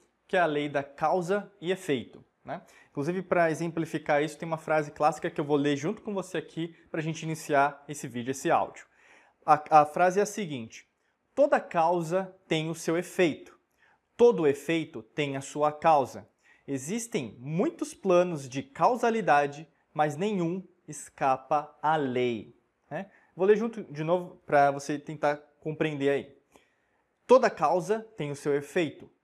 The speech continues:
Todo efeito tem a sua causa. Existem muitos planos de causalidade,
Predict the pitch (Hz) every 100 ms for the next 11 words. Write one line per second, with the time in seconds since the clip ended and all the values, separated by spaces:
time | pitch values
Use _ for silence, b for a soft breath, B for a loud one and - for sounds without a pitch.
0 | - 123 135 139 160 175 180 156 135 -
1 | 220 226 - 131 131 110 95 _ b b
2 | 143 190 208 190 170 202 311 277 - -
3 | 185 190 190 156 151 175 185 190 185 185
4 | 143 131 135 147